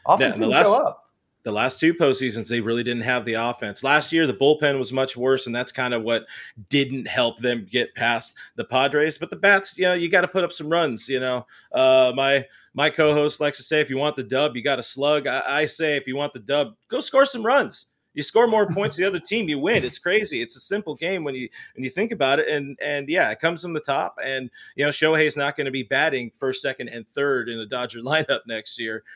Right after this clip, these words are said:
Speaker 1: He's not gonna do enough. And solo homers, as we saw from J D in the series, you know, he had, I think he just had the one bomb. Um, you know, it's not gonna do enough. Just the one homer is not gonna, you need to get some guys on, get some ducks on the pond, drive 'em in, keep the line moving,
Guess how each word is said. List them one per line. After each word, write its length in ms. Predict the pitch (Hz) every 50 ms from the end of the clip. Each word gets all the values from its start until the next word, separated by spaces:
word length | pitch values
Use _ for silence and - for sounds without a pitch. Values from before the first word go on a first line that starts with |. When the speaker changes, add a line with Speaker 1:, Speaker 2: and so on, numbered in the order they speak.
| - _
Speaker 1:
He's 140 | - 156 151
not 140 | 175 160 151
gonna 140 | 147 139 131
do 180 | 120 147 143
enough. 260 | 143 151 170 160 - 139
And 120 | 135 131
solo 400 | - - 165 170 185 170 147 135
homers, 340 | 127 131 127 127 135 131 123
as 100 | 123 -
we 80 | 139 131
saw 320 | - - 143 139 135 127 - - _ _ _ _ _ _ _
from 200 | _ - 151 135
J 260 | 110 - 135 143 139 123
D 180 | 123 156 185
in 100 | 175 139
the 80 | 123 117
series, 520 | - - 120 117 120 135 151 147 - - -
you 80 | - 117
know, 120 | 117 127
he 100 | 127 127
had, 260 | 127 127 127 127 -
I 80 | 113 117
think 160 | - 143 127
he 60 | 120
just 340 | 98 120 139 139 - - -
had 200 | - 127 117 -
the 60 | 113
one 220 | 104 110 110 107 95
bomb. 300 | 107 107 107 120 120 - _ - - _ -
Um, 480 | - 123 120 117 117 110 110 107 - - _ _ _ _ _ _ _
you 120 | - 156 147
know, 160 | 127 117 - - -
it's 160 | 156 147 -
not 160 | 175 156 156
gonna 140 | - 143 135
do 180 | 123 143 147 147
enough. 480 | 143 160 180 143 107 - - - - _ _ _ _ _
Just 180 | - 135 139 -
the 80 | 160
one 220 | 147 131 143 143 147
homer 320 | 151 143 139 139 139 139
is 100 | 135 131
not 120 | 143 139 127
gonna, 120 | 127 113
you 160 | 107 117 120 123
need 220 | 135 147 156 135
to 120 | 143 143 139
get 160 | 110 147 147
some 120 | - 147
guys 300 | 127 127 120 127 135 113
on, 180 | 117 110 120 123
get 120 | 107 120
some 120 | - 131 113
ducks 240 | - 127 127 - -
on 60 | 135
the 60 | 135
pond, 260 | - 127 123 127 127 113
drive 280 | 113 110 117 123 107
'em 120 | 113 110 120
in, 240 | 131 143 143 139 - - - - - _
keep 220 | - - 151 147 151
the 80 | 135
line 320 | 123 123 131 143 143 135 131
moving, 420 | 127 135 139 127 135 135 131 127